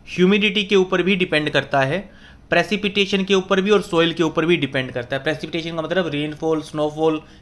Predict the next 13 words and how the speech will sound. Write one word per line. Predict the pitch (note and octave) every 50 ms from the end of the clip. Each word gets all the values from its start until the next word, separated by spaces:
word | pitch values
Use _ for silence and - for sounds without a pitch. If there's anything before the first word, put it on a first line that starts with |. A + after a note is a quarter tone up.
| - -
कैसी | - D3+ C#3+ C#3 E3 D#3+
हो | C3 C3 B2+
रही | B2+ B2+ B2
है | B2+ A#2+
यहाँ | A#2+ A#2 A2+ A2+ A#2
पे, | D#3+ F#3
इनको | E3+ E3 E3 D#3+ E3+ D#3
मिला | D3+ C#3+ C#3 C3+ C#3
के | C#3 - E3+
हम | E3+ F3
प्रेसिपिटेशन | F3 D3+ C#3+ C#3 - D#3 D3 C#3 D3+ C3+ - C3+ B2+
बोलते | A#2 A2+ G#2+ G#2 G2+ - G#2+
हैं। | G#2 G2+ - - -